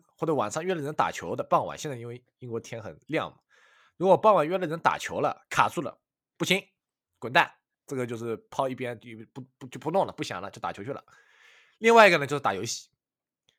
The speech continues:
我每天必须打游戏，不打游戏我会死，懂我，懂我意思吧？不打游戏我就死了。所以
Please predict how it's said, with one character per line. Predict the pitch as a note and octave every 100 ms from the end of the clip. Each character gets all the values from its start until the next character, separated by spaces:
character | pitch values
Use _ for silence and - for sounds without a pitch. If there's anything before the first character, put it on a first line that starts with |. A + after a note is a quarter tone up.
| _ _ _ _ -
我 | F3+
每 | F#3+ D#3
天 | - G3
必 | G3 A3+
须 | A3
打 | C3
游 | -
戏， | - - _ _ _ _ _ _ _
不 | B3
打 | G#3+
游 | D#3
戏 | E3 F3+
我 |
会 | C#3
死， | G3 - - - _ _ _ _ _ _ _ _
懂 | B2
我， | A#2+ G2
懂 | F#2 A#2
我 | G2
意 |
思 | F2+
吧？ | - -
不 | F#3+
打 |
游 | D#3+
戏 | D#3
我 | C#3
就 | C#3
死 | - -
了。 | - _ _ _ _ _ _
所 | - F#3
以 | F#3